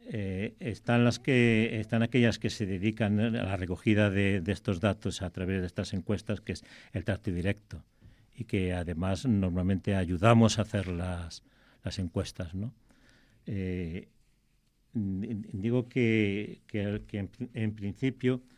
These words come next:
eh, estamos en las encuestas, la recogida de estos datos. Eh, después lo que, eh, además de esto, eh, porque no solamente es recoger los datos, sino hay que ver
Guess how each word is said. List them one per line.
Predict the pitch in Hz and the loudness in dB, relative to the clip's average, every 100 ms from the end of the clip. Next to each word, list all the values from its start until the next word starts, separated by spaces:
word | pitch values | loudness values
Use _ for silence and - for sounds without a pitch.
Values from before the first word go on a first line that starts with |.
| _ _ - | _ _ -12
eh, | 101 123 | -10 -8
estamos | 117 - 120 113 104 | -10 -4 -2 -2 -2
en | 110 107 104 | -4 -2 -4
las | 92 110 | -4 -8
encuestas, | 92 131 120 - 117 117 - | -4 -4 -4 -4 -8 -8 -10
la | 104 90 90 90 | -10 -8 -8 -8
recogida | 87 - - 110 101 | -10 -10 -4 -2 -2
de | 92 | -6
estos | 95 - 101 | -8 -8 -2
datos. | 123 120 127 120 _ _ - - - _ _ | -2 -2 -4 -6 _ _ -20 -20 -20 _ _
Eh, | 120 104 101 110 - | -6 -4 -2 -4 -6
después | 104 101 - 135 127 | -4 -6 -2 0 2
lo | 127 127 | 0 2
que, | 135 123 120 113 113 110 107 - _ _ | 4 8 8 6 4 0 -2 -16 _ _
eh, | - 113 110 107 107 107 104 117 | -4 0 2 0 0 -2 -4 -4
además | 117 107 117 127 | -4 -2 0 0
de | 120 120 120 | 2 2 2
esto, | 120 - 127 127 _ - _ _ _ | 0 -2 -2 -2 _ -20 _ _ _
eh, | 120 | -12
porque | - 120 113 113 107 104 | -4 -4 0 2 4 4
no | 104 | 2
solamente | 120 147 123 110 104 - 101 | 2 4 6 6 4 2 0
es | 92 | 0
recoger | 90 92 92 107 | 0 -2 -2 0
los | 92 | 0
datos, | 92 104 - 104 | 0 0 0 0
sino | 110 98 | 2 2
hay | 101 | 2
que | 107 120 | 0 0
ver | 107 113 | 2 0